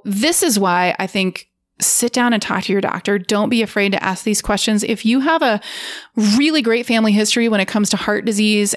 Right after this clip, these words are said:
and breast health, but everyone in your family has osteoporosis by the time they're fifty-five, hormone replacement therapy could be really, really important for you, right? So, um,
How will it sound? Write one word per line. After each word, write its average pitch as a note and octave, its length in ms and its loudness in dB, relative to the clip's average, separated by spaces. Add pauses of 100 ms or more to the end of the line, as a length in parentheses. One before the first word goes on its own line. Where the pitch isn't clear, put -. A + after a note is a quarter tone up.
and G3+ 180 2
breast F#3+ 320 -2
health, B3 340 0
but - 220 -4
everyone A3+ 400 2
in A3+ 120 2
your G#3 100 2
family G3+ 320 2
has G3+ 160 2
osteoporosis F#3+ 840 0
by G3+ 120 -2
the F#3+ 100 0
time G3+ 280 0
they're G3+ 100 2
fifty-five, A3 800 0 (380)
hormone E4 340 0
replacement B3 420 0
therapy G#3+ 540 0
could B3+ 300 -4
be B3+ 160 2
really, A3+ 520 2
really A3 300 2
important F#3+ 400 -2
for C3 140 -4
you, - 400 -4
right? G#3+ 360 0
So, G#3+ 320 0 (520)
um, G3+ 640 0